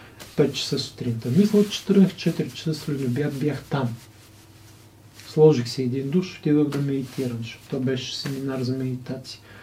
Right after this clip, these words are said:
А, тук с Никола, познаваш го Никола, сме имали звъна му Никола. Две седемнайсета година, юли месец. Ко ще кажеш: "Утре разцъкаме",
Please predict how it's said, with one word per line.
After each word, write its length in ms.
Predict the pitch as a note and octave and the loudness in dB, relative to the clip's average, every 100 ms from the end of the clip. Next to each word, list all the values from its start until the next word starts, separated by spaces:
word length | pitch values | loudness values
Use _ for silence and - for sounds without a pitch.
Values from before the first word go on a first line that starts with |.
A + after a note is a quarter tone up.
| - - - - - - - | -20 -20 -20 -20 -20 -20 2
А, 420 | D#3 D3 D3 D3 - - - | 8 10 10 6 2 -8 6
тук 240 | - G3+ F#3 D#3+ | 12 12 12 10
с 400 | - C#3+ C3+ - | 8 -2 -2 4
Никола, 500 | D#3 D3+ E3 D3 C3 | 4 6 8 8 8
познаваш 460 | - C3+ C#3+ C#3 B2+ | 0 0 2 2 0
го 100 | C3 | -2
Никола, 460 | C3 B2 C#3+ D3+ | -4 -2 2 2
сме 220 | D3 D#3+ E3 | 0 2 4
имали 300 | D#3 C#3+ D3 | 4 4 2
звъна 320 | C#3+ D#3 D#3+ | 4 4 4
му 160 | C#3 | 2
Никола. 480 | C3+ C3 B2 C#3+ C3+ | -2 -4 0 2 2
Две 220 | C#3+ F#3 | 2 0
седемнайсета 600 | F#3 G3 F#3+ G3 F#3+ - F3+ | 2 4 6 6 4 2 2
година, 380 | E3+ F3 E3+ | 4 4 6
юли 320 | E3 D#3+ C#3 B2 | 6 8 6 4
месец. 640 | B2+ B2 - - - - - - - - - - | 4 -4 -10 -14 -16 -16 -20 -20 -20 -20 -20 4
Ко 160 | A3 | 6
ще 180 | D#3 - | 6 4
кажеш: 320 | D#3+ D3 A#2+ | 6 6 4
"Утре 380 | C#3+ - C3 C3 | -2 -2 -2 0
разцъкаме", 760 | B2+ - - G#3+ G#3 G3 F#3+ | -4 -6 0 2 6 8 8